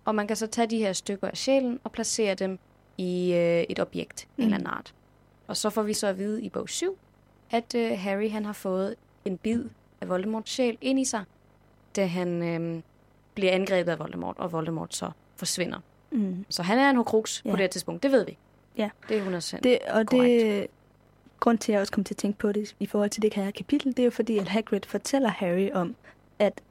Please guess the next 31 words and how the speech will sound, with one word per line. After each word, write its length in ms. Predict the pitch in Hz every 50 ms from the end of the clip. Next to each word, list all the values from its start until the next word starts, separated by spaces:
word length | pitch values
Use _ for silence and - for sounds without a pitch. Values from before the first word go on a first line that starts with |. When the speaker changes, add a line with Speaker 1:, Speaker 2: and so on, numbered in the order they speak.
| - -
Speaker 2:
Voldemort 380 | 208 196 202 208 202 185 185
forsvandt, 520 | - - 185 - - 185 185 - - - - _ _ _ _ _ _ _ _ -
da 40 | 196
Hagrid, 360 | 175 175 170 - - 190 180 - - - _ _ _ _ _ -
øh, 180 | 190 180 175
var 60 | 190 180
lille, 260 | 185 - - - - - _ _ _ _ _ _ _
og 220 | - 185 151 - - _ _ _ _
samtidig 360 | - - 185 185 - - 190 180
med, 60 | 180
at 20 | 175
hans 120 | 180 -
forældre 220 | - 180 - -
døde, 300 | - - 165 165 196 214
ikke? 120 | 262 277 220
Speaker 1:
Mhm. 100 | 214 208 190 185 175 170 - - - - - -
Speaker 2:
Og, 280 | 220 208 202 202 202
øh, 40 | 196 -
og 100 | - 202
senere 280 | - - 240 226 220 208
lærer 120 | 208 202
vi 60 | 185 180
jo 60 | 180
så 160 | - 196 185
det 140 | 185 190 180
her, 240 | 180 202 180 170 175 180 - _ _ _ _
hvor 180 | - 185 180 175
det 140 | - - 170
her 80 | 185
er 60 | 175 175
sket. 400 | - - - 185 - - -